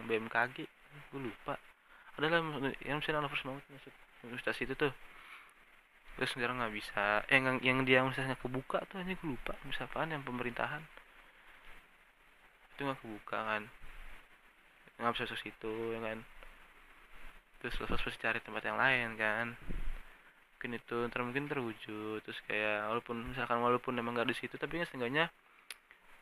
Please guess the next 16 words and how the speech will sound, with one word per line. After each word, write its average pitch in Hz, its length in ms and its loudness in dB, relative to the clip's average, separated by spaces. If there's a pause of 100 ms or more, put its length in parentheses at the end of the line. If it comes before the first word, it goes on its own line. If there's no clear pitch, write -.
(140)
lovers 143 160 0
harus 131 160 -2
kemajuan. 110 480 2 (400)
Lu, 156 320 4 (160)
eh, 120 320 6
lu 131 400 6 (240)
kalau 113 400 -2
untuk 110 400 0 (440)
maju, 117 440 2
maksud - 400 -12
gue 135 140 4 (100)
untuk - 160 -12
berpikir - 400 -8
maju, 104 400 -2 (720)
jangan 123 240 2
dibandingin 123 480 -4